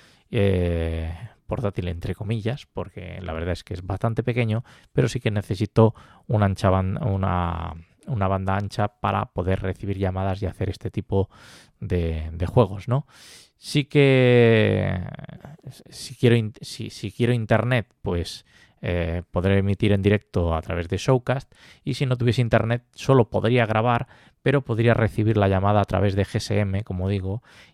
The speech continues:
y pasarlo a través de, eh, esta interfaz, ¿no? Pero bueno, ya que te pones a montar una infraestructura de wifi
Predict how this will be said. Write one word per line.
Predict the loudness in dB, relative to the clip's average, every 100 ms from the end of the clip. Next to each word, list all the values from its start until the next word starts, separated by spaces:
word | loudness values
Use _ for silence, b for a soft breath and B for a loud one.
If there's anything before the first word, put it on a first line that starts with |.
| -6
y | -2
pasarlo | 0 0 0 2 4 4
a | 2
través | -2 -2 -2 0
de, | 0 0 -2 -6
eh, | -8 -8 -10 -16 -18 -18
esta | -12 -8
interfaz, | -6 -6 -6 -8
¿no? | -6 -6 -4
Pero | -4 -2
bueno, | -2 -4
ya | -4 -4
que | -6
te | -8
pones | -6 -8 -8 -8
a |
montar | -8 -4 -2
una | -2
infraestructura | -4 -6 -6 -10 -6 -2 -2
de | -2
wifi | -4 -6 -8 -14